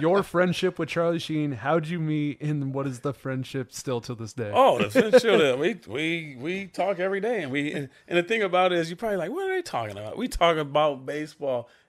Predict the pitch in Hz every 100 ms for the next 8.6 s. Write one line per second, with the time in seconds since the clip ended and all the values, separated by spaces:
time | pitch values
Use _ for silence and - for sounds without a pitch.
0 | - 143 151 147 151 147 143 139 131 127
1 | 123 131 110 127 123 - 135 110 104 139
2 | 135 131 120 110 113 127 135 131 117 110
3 | 101 - - 143 131 127 120 120 123 123
4 | 117 - 113 120 117 117 131 135 139 _
5 | _ _ - 113 110 104 104 90 - 123
6 | 202 175 - 110 110 151 247 - 101 101
7 | 104 - _ 151 131 117 - _ _ 180
8 | 135 - - 170 135 -